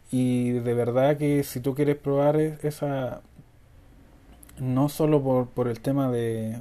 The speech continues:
de la solida-, solidaridad, que tam-, que está bien, sino que de verdad que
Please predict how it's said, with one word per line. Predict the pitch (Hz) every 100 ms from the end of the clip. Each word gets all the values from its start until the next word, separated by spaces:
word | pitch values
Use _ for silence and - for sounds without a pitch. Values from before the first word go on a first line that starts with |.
| -
de | - 117 113
la | 110
solida-, | - 113 110 110 107
solidaridad, | - 117 113 113 110 113 151
que | 151
tam-, | 139 143 -
que | 139
está | - 131
bien, | 165 - - - - -
sino | - 135 135
que | 131 120 -
de | 127 117
verdad | 110 120 147
que | 160 156